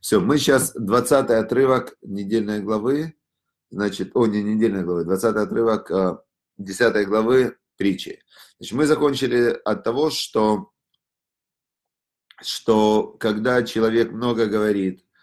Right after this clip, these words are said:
э, то есть есть четыре вида разговора. За разговор, который связан со служением Богу,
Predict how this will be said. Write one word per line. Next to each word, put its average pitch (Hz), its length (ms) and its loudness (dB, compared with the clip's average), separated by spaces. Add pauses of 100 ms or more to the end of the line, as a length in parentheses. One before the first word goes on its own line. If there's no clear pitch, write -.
(300)
э, 98 220 0
то - 260 -6
есть 117 140 -2
есть 135 200 2
четыре 135 260 -4
вида 117 280 2
разговора. 131 720 0 (440)
За 101 200 -6
разговор, 113 420 0
который 110 280 -4
связан 107 340 -4
со 95 140 -12
служением 104 520 -4
Богу, 98 480 -2